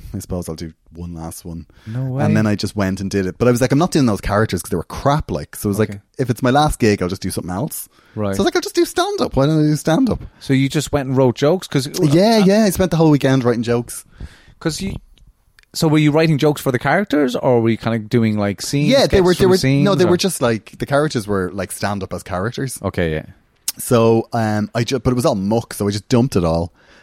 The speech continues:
Speaker 1: And
Speaker 2: Just
Speaker 1: then
Speaker 2: wrote
Speaker 1: I
Speaker 2: brand new
Speaker 1: wrote
Speaker 2: stuff.
Speaker 1: this stuff. Like, obviously I had in my head, I would go, I would do maybe more than that. But at the time I was like, "Nah, just do this. No, just, you know, just writing a few jokes. It'd be a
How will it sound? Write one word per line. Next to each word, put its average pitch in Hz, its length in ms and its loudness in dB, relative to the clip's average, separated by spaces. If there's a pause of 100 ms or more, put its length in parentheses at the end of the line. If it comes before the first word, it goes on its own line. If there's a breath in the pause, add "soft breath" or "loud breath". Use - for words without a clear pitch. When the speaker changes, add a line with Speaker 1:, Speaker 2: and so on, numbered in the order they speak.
(240 soft breath)
Speaker 1:
And 107 80 -2
Speaker 2:
Just 101 80 0
Speaker 1:
then 101 100 2
Speaker 2:
wrote 98 160 2
Speaker 1:
I 95 220 -2
Speaker 2:
brand 95 200 -2
new 117 100 2
Speaker 1:
wrote 90 100 -4
Speaker 2:
stuff. - 240 -8
Speaker 1:
this 110 160 0
stuff. 107 340 -2 (100)
Like, 151 220 0 (560 soft breath)
obviously 180 540 0
I 92 60 -4
had 101 180 -4
in 90 80 -6
my 90 80 -6
head, 92 340 -2 (1900)
I 120 80 -4
would 101 120 -6
go, 104 360 -4
I 107 60 -6
would 95 140 -10
do 101 120 -6
maybe 92 280 -6
more 95 300 -2
than 117 160 -4
that. 113 200 -6
But 131 160 0 (560)
at 143 100 -2
the 143 60 -6
time 170 140 0
I - 20 2
was 113 100 0
like, 95 140 -6
"Nah, 254 320 -2
just 135 160 -6
do - 80 -4
this. 123 220 -4
No, 214 260 -2
just, - 480 -10
you 135 80 -6
know, 120 60 -2
just 127 140 -4
writing 117 120 -4
a 110 40 -12
few 117 120 -6
jokes. 120 340 -2
It'd 85 100 -12
be 90 120 -8
a 82 40 -16